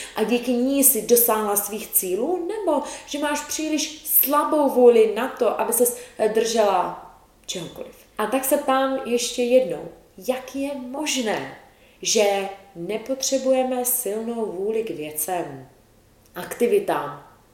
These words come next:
které nás baví? Jak to, že není třeba používat vypětí sil a vůle k tomu jít na víno s kamarádkama, nebo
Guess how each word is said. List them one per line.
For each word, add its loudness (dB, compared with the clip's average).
které -4
nás -6
baví? -6
Jak 4
to, 0
že -6
není -2
třeba -2
používat -6
vypětí -4
sil 6
a -4
vůle 0
k -10
tomu 0
jít 0
na -2
víno -6
s -4
kamarádkama, 0
nebo 2